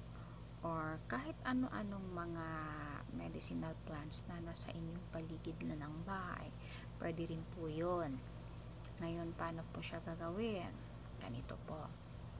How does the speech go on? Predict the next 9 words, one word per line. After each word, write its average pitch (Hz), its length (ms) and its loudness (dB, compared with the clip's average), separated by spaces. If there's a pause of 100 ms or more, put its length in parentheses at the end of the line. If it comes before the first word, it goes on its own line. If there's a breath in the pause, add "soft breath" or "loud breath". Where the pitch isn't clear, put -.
(420 loud breath)
Ilagay 170 400 2
niyo 349 160 2
po 254 160 4
lahat 190 320 2
ng 175 240 -2
kasangkapan 147 960 -2 (720 loud breath)
doon 170 320 2
sa 165 80 2
loob 165 480 2